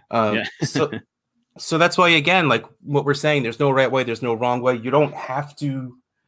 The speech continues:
Speaker 1: make things complicated to make them fit a certain, like, like I said before, like, you don't need the top five to equal the top five. It's just not, it doesn't have to be that way.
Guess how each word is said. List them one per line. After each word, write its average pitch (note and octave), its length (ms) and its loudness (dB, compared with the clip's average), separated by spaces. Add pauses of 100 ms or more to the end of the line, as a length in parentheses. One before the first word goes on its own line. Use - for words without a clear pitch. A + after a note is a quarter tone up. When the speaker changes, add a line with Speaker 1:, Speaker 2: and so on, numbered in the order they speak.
(140)
Speaker 1:
make C3 420 -4
things D3 400 0
complicated C#3+ 680 2
to B2+ 100 -2
make B2 340 0
them A#2+ 480 4 (840)
fit D3 480 2 (220)
a B2 80 0
certain, B2+ 560 0
like, A2+ 220 -2 (460)
like C#3+ 140 -2
I C#3 40 6
said D3 160 2
before, D3+ 260 2
like, B2+ 120 2
you D3 60 6
don't F#3 120 6
need E3+ 400 -2 (540)
the A#2 100 -6
top A#2 220 2
five G#2 440 2
to C3 100 -8
equal A2 220 -6
the G2+ 80 -12
top G#2+ 240 -4
five. F#2 420 -4
It's A#2 260 -4
just C3+ 160 -4
not, C#3 220 2
it C#3 100 -2
doesn't C#3 200 -4
have B2+ 200 -2
to B2 80 -6
be A#2+ 200 -4
that F#2+ 180 -4
way. F#2+ 280 -8